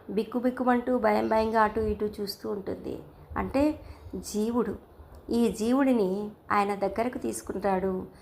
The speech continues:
అనే విషయాన్ని సూచిస్తున్నారు. అంటే రక్షణగా, మనకి అభయ సూచనగా స్వామివారి చేతిలో మృగం. తర్వాత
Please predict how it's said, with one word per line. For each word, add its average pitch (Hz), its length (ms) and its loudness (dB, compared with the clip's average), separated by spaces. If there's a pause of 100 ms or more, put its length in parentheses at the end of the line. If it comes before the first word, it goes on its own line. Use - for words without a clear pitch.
(280)
అనే 196 260 2
విషయాన్ని 226 500 0
సూచిస్తున్నారు. 208 840 -2 (100)
అంటే 285 360 0 (300)
రక్షణగా, 202 880 4 (340)
మనకి 202 540 2 (340)
అభయ 226 380 8
సూచనగా 214 760 -2 (280)
స్వామివారి 208 580 4 (100)
చేతిలో 262 400 2 (380)
మృగం. 190 680 2 (640)
తర్వాత 226 600 6